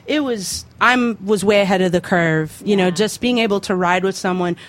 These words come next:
Speaker 1: who really taught me how to ride in this city.
Speaker 2: Mm-hmm.
Speaker 1: And I'll tell you, I had to learn some hard lessons, you
Speaker 2: Yeah.
Speaker 1: know, and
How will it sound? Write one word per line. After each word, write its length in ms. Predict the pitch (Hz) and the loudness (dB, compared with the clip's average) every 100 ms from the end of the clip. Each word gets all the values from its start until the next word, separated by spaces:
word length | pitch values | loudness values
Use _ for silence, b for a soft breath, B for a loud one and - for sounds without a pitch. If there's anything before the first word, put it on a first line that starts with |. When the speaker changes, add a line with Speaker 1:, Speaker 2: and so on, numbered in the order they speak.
| B | B
Speaker 1:
who 200 | - 339 | 2 4
really 280 | 339 359 370 | 6 4 2
taught 260 | 370 320 294 | 2 0 2
me 80 | 311 | 2
how 160 | 302 | 2
to 80 | 285 | 2
ride 280 | 269 311 233 | 2 2 2
in 160 | 208 | 2
this 120 | 190 180 | 0 0
city. 380 | - 190 185 | 0 0 0
Speaker 2:
Mm-hmm. 80 | 175 B B | -2 B B
Speaker 1:
And 80 | 233 | -2
I'll 80 | 277 | -2
tell 200 | 302 339 | 2 2
you, 140 | 311 | 2
I 100 | 202 | 4
had 180 | 226 240 | 4 4
to 60 | 220 | 2
learn 200 | 240 240 | 2 0
some 140 | - | 0
hard 200 | 226 220 | 2 2
lessons, 580 | 208 226 262 196 170 165 | 4 2 2 -2 0 0
you 60 | 185 | 0
Speaker 2:
Yeah. 80 | 185 | 2
Speaker 1:
know, 300 | 180 180 196 B B B - | 2 2 -2 B B B -6
and 360 | 208 208 202 | -2 0 -2